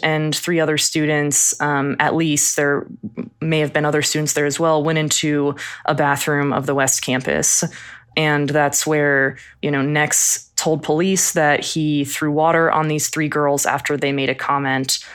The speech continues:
about the way that he and his friend dressed. He also said that before that, um, before being an I S P, he'd never met these three girls before, um, and they had sort of been teasing him, like, on and off.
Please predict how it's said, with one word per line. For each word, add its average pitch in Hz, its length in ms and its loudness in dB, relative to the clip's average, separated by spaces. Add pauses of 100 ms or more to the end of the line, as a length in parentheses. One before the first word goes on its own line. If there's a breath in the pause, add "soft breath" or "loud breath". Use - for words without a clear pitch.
(240 loud breath)
about 131 640 0
the 156 80 0
way 147 140 2
that 143 160 0
he 156 160 -4
and 143 80 0
his 135 140 0
friend 131 280 0
dressed. 147 560 2 (460 loud breath)
He 151 560 0
also 143 260 0
said 139 220 0
that 135 140 0
before 170 340 0
that, 151 480 2
um, 143 180 0
before 156 320 0
being 156 280 0
an 143 60 0
I 143 120 0
S 139 160 -2
P, 147 240 -2
he'd 139 300 -2
never 131 260 0
met 131 320 -2
these 185 220 -2
three 208 180 0
girls 196 400 2
before, 202 640 0 (380 loud breath)
um, 147 340 2
and 151 160 0
they 147 120 2
had 143 200 -2
sort 151 180 0
of 143 80 -2
been 143 140 0
teasing 143 760 -2
him, 139 600 -4
like, 131 240 -2
on 135 160 0
and 131 100 0
off. 143 400 2